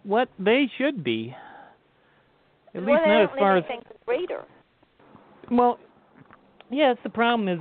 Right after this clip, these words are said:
Speaker 1: is it, well, you know, there are, there are some good horror ri-, writers out there and, and, and stuff, um, present company, um, included. You're a great horror writer. <laughs>
Speaker 2: Oh, thank you. But I
Speaker 1: Um,
Speaker 2: don't,
Speaker 1: you
Speaker 2: I don't overload the,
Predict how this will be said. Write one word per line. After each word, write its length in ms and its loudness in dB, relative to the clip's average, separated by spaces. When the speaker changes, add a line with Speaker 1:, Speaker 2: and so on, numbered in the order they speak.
Speaker 1:
is 180 2
it, 280 -16
well, 280 0
you 80 -6
know, 100 -4
there 220 0
are, 220 0
there 100 2
are 100 -4
some 140 -2
good 160 0
horror 220 -2
ri-, 240 -6
writers 380 -6
out 200 -6
there 140 -8
and, 180 -12
and, 340 -10
and 200 -12
stuff, 180 -2
um, 680 -8
present 380 -2
company, 480 -6
um, 400 -8
included. 420 0
You're 180 -8
a 40 -12
great 180 -2
horror 200 -2
writer. 320 -6
<laughs> 80 2
Speaker 2:
Oh, 220 -6
thank 240 -14
you. 140 -20
But 220 -2
I 60 2
Speaker 1:
Um, 80 -2
Speaker 2:
don't, 240 -8
Speaker 1:
you 180 -6
Speaker 2:
I 120 0
don't 340 -2
overload 560 0
the, 320 0